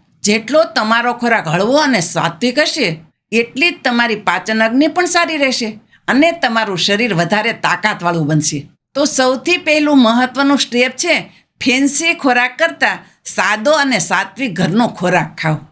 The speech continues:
જી હા, ક્યારેક તમે એન્જોયમેન્ટ માટે ફેન્સી ખોરાક કે બહારનો ખોરાક ખાઈ શકો છો, પરંતુ દરરોજ રૂટિનમાં સાત્વિક અને હળવા ખોરાક જ તમારે ખાવાના છે.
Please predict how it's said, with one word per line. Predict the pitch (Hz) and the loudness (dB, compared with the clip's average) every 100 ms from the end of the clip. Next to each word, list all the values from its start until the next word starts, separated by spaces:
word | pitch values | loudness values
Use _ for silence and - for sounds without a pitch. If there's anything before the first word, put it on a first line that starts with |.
| _ - | _ -8
જી | 202 277 | -2 0
હા, | 330 330 196 - - - - | 0 0 -2 -6 -20 -10 -2
ક્યારેક | 214 220 285 330 320 | 0 0 -2 -2 -2
તમે | 311 302 | 0 0
એન્જોયમેન્ટ | 208 220 220 285 285 302 285 | 2 0 2 4 4 2 0
માટે | 339 370 277 202 - - _ - | 0 0 0 -2 -4 -16 _ -4
ફેન્સી | 247 262 277 311 311 | 0 2 2 0 0
ખોરાક | 294 302 330 | 2 2 0
કે | 330 | -2
બહારનો | 247 190 208 240 277 | -2 0 0 0 0
ખોરાક | 285 302 330 | 0 0 0
ખાઈ | 339 392 | 0 -2
શકો | - 220 190 | 0 -2 -2
છો, | 165 165 - - _ _ | -2 -4 -8 -14 _ _
પરંતુ | 220 247 247 247 | 0 0 0 -2
દરરોજ | 180 196 202 285 311 233 | 0 0 0 2 2 2
રૂટિનમાં | 208 214 339 359 294 190 160 - - | 0 0 -2 2 2 0 -4 -12 -12
સાત્વિક | - 196 202 202 285 330 | -4 -2 -2 -2 -4 -2
અને | 294 247 | 0 0
હળવા | 180 165 202 226 | 0 2 0 0
ખોરાક | 226 269 330 359 | -2 0 0 0
જ | 320 180 - _ _ | -2 -4 -8 _ _
તમારે | 196 233 269 | 0 0 0
ખાવાના | 285 359 339 330 294 | -2 -2 0 0 -2
છે. | 269 233 | -4 -6